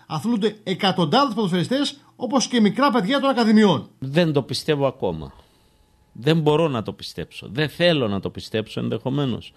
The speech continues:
Speaker 2: Όμως υπάρχουν ενδείξεις. Δεν πρέπει να μείνουμε με σταυρωμένα χέρια, αφού υπάρχουν ενδείξεις. Γι' αυτό έκανα και την έκκληση αυτή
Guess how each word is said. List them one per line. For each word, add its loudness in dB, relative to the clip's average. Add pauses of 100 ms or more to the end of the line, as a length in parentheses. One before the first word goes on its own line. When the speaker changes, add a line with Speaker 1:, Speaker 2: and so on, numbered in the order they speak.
(500)
Speaker 2:
Όμως 2 (640)
υπάρχουν 0
ενδείξεις. -4 (680)
Δεν -2
πρέπει 2
να 2
μείνουμε 0
με -2
σταυρωμένα -2
χέρια, -6 (100)
αφού -4
υπάρχουν -2
ενδείξεις. -6 (520)
Γι' 2
αυτό 4
έκανα 2
και -6
την -4
έκκληση -6
αυτή -8